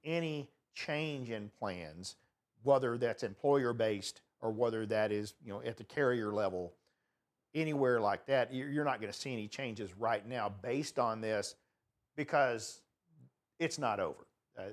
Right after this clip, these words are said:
you know, I, I've already seen rumblings that, uh, the Biden administration is certainly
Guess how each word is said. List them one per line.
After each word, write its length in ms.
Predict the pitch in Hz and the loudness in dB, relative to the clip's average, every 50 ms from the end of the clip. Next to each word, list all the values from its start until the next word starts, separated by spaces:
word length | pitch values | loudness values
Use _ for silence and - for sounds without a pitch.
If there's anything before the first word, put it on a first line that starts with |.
| - - | -12 -12
you 80 | 120 123 | -10 -8
know, 120 | 101 98 | -6 -4
I, 140 | 101 113 120 - | -2 -2 -2 0
I've 260 | 139 135 131 131 127 147 | 0 0 0 0 2 4
already 240 | 143 135 127 127 | 4 4 4 2
seen 340 | 120 - - 135 127 120 117 117 | -2 -4 -4 -4 -6 -6 -6 -4
rumblings 480 | 117 113 117 110 107 113 110 107 101 - | -2 -2 -2 -2 -2 -6 -6 -6 -6 -4
that, 200 | 117 104 104 - _ _ _ _ _ _ - | -2 -2 -2 -4 _ _ _ _ _ _ -4
uh, 220 | 104 101 101 98 95 95 - | -2 0 0 0 -2 -2 -4
the 80 | 131 | 0
Biden 240 | 123 135 120 107 107 | 2 4 4 4 2
administration 640 | 104 104 104 101 107 - - 110 107 104 - - 117 | -4 -6 -8 -8 -8 -4 -2 -2 -2 -2 -4 -8 -8
is 100 | 95 - | -8 -4
certainly 520 | - 147 147 131 120 113 117 110 107 104 | 2 2 2 2 2 -2 -4 -4 -4 -6